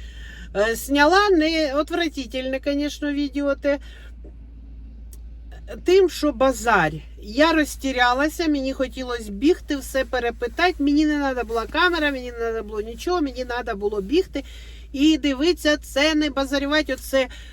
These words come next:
Мені казалось, що всі знайомі стоять. Настільки мені було це на тому базарі, е, на душі легко. А потім, коли стала монтувати,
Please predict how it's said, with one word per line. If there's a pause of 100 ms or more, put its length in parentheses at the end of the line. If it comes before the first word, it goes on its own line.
(100)
Мені
казалось,
що
всі
знайомі
стоять. (420)
Настільки
мені
було
це (300)
на
тому
базарі,
е, (880)
на
душі
легко. (1500)
А
потім,
коли
стала
монтувати,